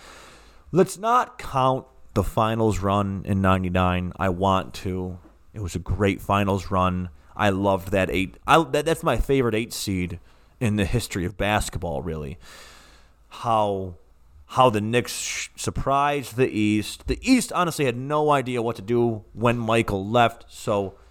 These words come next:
that ninety-nine year, you know, the nine-, ninety-nine playoffs, the Knicks made their run and beat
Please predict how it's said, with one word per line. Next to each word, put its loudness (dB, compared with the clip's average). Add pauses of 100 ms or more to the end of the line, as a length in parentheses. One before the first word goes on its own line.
that 0
ninety-nine -2
year, -2
you -6
know, 0
the -6
nine-, 2
ninety-nine 2
playoffs, 0 (180)
the -6
Knicks -2
made 0
their 2
run 0
and -8
beat 6